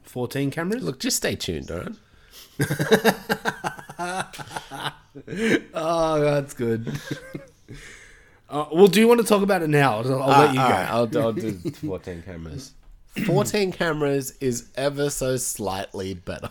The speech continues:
Speaker 2: <laughs>
Speaker 1: Okay.
Speaker 2: It's still awful, and it's still shit, and you still shouldn't watch it. But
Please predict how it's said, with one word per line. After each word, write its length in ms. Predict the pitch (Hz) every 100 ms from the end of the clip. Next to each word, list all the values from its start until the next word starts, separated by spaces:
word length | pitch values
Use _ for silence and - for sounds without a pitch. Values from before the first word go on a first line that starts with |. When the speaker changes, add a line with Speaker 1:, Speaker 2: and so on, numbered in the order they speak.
| -
Speaker 2:
<laughs> 100 | 190 _ _ _ _ _ _ _ _ _ _
Speaker 1:
Okay. 380 | - 139 101 147 - -
Speaker 2:
It's 220 | 151 -
still 520 | - 135 180 185 110 -
awful, 580 | 117 101 - 92 82 113 _
and 140 | 113 113
it's 180 | 107
still 240 | - 127 156
shit, 380 | - 98 92 -
and 120 | 104
you 80 | 101
still 260 | 101 - 120
shouldn't 320 | - 123 95
watch 280 | 82 101 -
it. 200 | 85 95 - _ _ _ _ _ _ _ _
But 440 | - 113 117 113